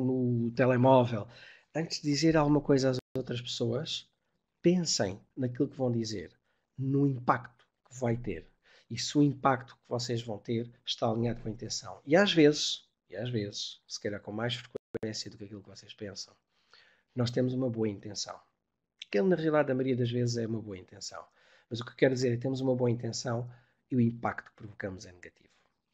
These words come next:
E não fazemos por mal, ok? Hum, por... mas pensem se estão alinhados com a vossa intenção e impacto, porque a marca pessoal tem tudo a ver com marcar a diferença,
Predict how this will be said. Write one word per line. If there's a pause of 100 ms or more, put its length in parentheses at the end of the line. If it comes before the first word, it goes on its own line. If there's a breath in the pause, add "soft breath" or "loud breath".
(340)
E
não
fazemos
por
mal,
ok? (580)
Hum, (720)
por...
mas
pensem
se
estão
alinhados (460 soft breath)
com
a
vossa (260)
intenção
e
impacto, (100)
porque
a
marca
pessoal
tem
tudo
a
ver
com
marcar
a
diferença,